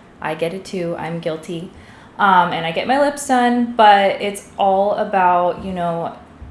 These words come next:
building that self-esteem, that self-confidence again. And, um, not only that, all of our services also provide a therapeutic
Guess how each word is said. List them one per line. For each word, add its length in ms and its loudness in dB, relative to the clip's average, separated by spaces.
building 380 -2
that 200 -4
self-esteem, 800 -8
that 200 -6
self-confidence 800 -4
again. 480 -2
And, 680 -6
um, 260 2
not 140 6
only 240 6
that, 360 2
all 160 2
of 100 -2
our 120 0
services 520 -4
also 440 0
provide 580 0
a 680 -4
therapeutic 880 -2